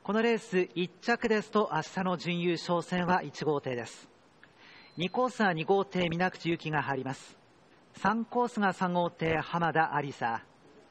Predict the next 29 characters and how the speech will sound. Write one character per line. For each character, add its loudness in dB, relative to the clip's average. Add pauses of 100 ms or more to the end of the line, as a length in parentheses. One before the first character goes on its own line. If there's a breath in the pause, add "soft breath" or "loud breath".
(640 loud breath)
四 0
コ 2
ー -4
ス -4
は 4
四 0
号 2
艇、 0
片 0
岡 0
絵 0
里 -4
と -4
な -4
り -6
ま -6
す。 -18 (1000 loud breath)
五 2
コ 0
ー -2
ス -6
が 4
五 2
号 6
艇、 0
原 0
田 2
由 -2
美。 -6